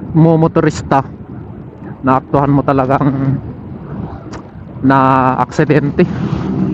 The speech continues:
Akala ko aabutin ako nung kanyang motor. Mabuti,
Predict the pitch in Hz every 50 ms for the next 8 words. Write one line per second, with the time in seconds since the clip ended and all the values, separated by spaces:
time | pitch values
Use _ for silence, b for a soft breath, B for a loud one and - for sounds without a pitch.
0 | 180 185 185 180 175 170 170 160 160 - - - - - - - - - - -
1 | - - - - - - - - - - - - - - - 156 165 - 202 202
2 | 208 202 220 214 196 226 226 196 190 190 196 190 190 190 180 190 190 190 190 190
3 | 208 190 185 190 190 185 190 185 185 185 190 180 175 190 196 185 151 - - -
4 | - - - - - - - 156 156 160 165 160 160 - 160 156 160 160 160 160
5 | 160 151 175 156 156 160 170 175 202 202 214 190 208 190 175